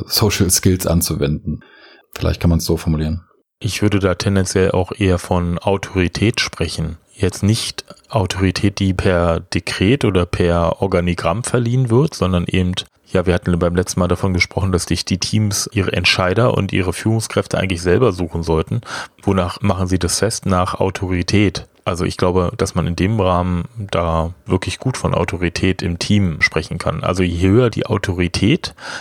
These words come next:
Speaker 2: desto wichtiger wären die Social Skills oder müssten sie sein. Ja, es ist natürlich ohne Frage eine These. Was verstehst du unter Social Skills? Weil ja, ich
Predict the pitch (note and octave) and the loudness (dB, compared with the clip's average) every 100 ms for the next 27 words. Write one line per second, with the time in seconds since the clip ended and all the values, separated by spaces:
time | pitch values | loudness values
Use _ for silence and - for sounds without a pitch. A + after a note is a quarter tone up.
0 | - F2 - F#2+ - G#2 G2+ - - A2 | -4 -4 0 0 0 -2 -2 0 0 2
1 | G#2 F#2+ F#2+ G2 F2 F#2 - F#2+ - F2 | 2 2 2 0 -2 -4 0 0 0 -2
2 | - G2+ D#2 - - - _ - E2+ G2+ | 2 2 2 -2 -6 -8 _ -2 2 2
3 | G#2+ - F2 E2 D#2 D#2+ E2+ E2 D2+ - | 0 -2 -4 -2 0 2 2 0 -4 -12
4 | _ - F#2+ E2+ A2 - - F#2 - F#2+ | _ -4 0 2 0 -2 -2 -2 -2 -4
5 | - F#2+ F#2 - F2 F2+ E2+ E2 F#2+ G2+ | 0 0 2 0 -2 0 -2 -2 0 2
6 | F2 D#2 - G2+ G2+ F#2+ F#2+ - - - | 0 -6 -10 -6 0 0 0 -4 -4 -2
7 | G2+ G#2+ B2 D#3 C3+ C3+ C3 - B2+ C3 | 0 0 0 2 2 2 2 2 2 2
8 | C#3 B2 A#2+ C3 - F#2+ - - F#2+ A#2 | 0 0 2 2 2 0 0 0 2 2
9 | - - | 0 -4